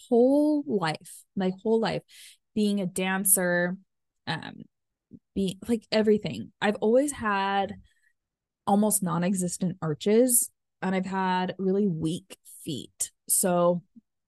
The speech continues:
and my, uh, my arches collapse when I put weight on them. So I overpronate a lot, or I used to. Like,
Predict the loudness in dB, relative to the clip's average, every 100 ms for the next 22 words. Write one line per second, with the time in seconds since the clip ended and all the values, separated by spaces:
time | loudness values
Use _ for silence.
0 | _ _ -8 -4 -2 -2 -2 -6 -6 -12
1 | -14 _ _ -10 -8 -4 -6 -2 -2 0
2 | -2 -6 -12 -6 -4 -4 -6 -6 -4 -2
3 | -4 -2 0 0 2 0 2 0 2 0
4 | 0 0 -2 -4 -2 0 2 0 0 -2
5 | -2 -4 -6 -4 -2 -2 -4 -8 _ 0
6 | 2 4 2 0 -2 -4 -4 -6 -8 -8
7 | -12